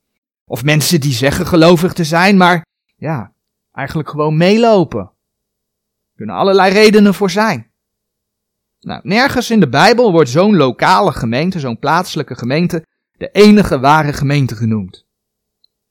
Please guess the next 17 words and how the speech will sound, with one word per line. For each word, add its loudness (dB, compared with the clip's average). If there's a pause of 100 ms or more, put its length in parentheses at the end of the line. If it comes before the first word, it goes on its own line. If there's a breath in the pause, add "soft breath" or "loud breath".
(320)
Sterker -2
nog, -2
ga -10
je -8
Openbaring -4
twee -2
en -2
drie -2
lezen, 2
en -14
als -12
je -8
dat -10
dan -10
ziet -6
dat -2
dat -4